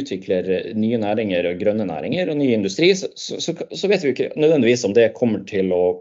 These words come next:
komme inn i under, eh, avtalen og, og plutselig får en, en høy tollsats, eh, mot E U. Og det vil jo gå på bekostning av norske arbeidsplasser og, eh,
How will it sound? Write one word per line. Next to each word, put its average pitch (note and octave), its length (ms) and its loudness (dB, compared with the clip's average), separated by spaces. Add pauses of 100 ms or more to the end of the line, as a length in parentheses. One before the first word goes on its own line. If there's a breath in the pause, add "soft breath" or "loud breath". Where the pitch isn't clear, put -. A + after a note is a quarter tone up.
komme A#2 180 2
inn A#2+ 240 2
i F#2+ 80 -2
under, G2+ 320 0
eh, E2+ 240 0
avtalen E2 800 0
og, F2 80 -2
og F#2+ 300 -4
plutselig A#2 260 -2
får A2 160 2
en, G2 160 -2
en G2+ 160 -6
høy A2+ 300 0
tollsats, G2+ 640 -2 (260)
eh, E2 140 -2 (260)
mot F#2+ 160 -2
E F2 160 2
U. G2 140 2 (180)
Og A#2+ 80 2
det G#3+ 80 6 (220)
vil E3+ 160 4
jo - 80 4
gå C#3+ 140 4 (120)
på A2 100 4 (280)
bekostning G2 500 -4
av F#2 140 0
norske F#2+ 260 -2
arbeidsplasser F#2 720 -2
og, F2 400 -2
eh, E2+ 560 -2